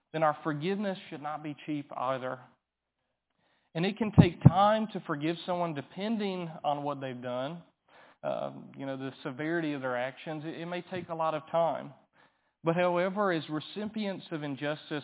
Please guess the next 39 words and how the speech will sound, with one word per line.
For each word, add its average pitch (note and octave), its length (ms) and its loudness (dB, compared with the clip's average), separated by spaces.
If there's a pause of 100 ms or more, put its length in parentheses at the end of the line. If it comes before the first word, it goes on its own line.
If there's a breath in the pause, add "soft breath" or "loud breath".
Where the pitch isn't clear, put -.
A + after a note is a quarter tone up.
we D3+ 140 -4
got D#3+ 540 -4
to E3+ 40 -6
do D#3 160 -2
the C#3 100 0
hard E3 340 0
work. F3 340 -4
And, D#3+ 140 -6 (240 loud breath)
and F#3 120 0
it D4+ 80 2
is E4 120 0
hard. A#2+ 340 2 (160)
Mending G#3 480 0
relationships F#3 840 -2 (260)
is C#3+ 220 -6
really D#3 340 -2
difficult. C3+ 600 -8 (1000)
And D#3 80 -4
we've F3 180 2
got G3+ 240 0
to F#3 80 -4
come F#3 360 -2
to E3+ 60 -2
that D3 240 2
place C#3+ 300 2 (140)
where D3 160 0
we D3+ 160 0
can D#3 260 -8
give C#3+ 240 -2 (380)
forgiveness D#3 560 -6 (120)
to C#3+ 60 -8
the C3 60 -4
point E3 380 -4
where C#3 280 -2
that C#3+ 220 -4
relationship C3+ 720 -6 (200)
can C#3 360 -4 (180)
be C#3 140 -8
restored. C3 640 -6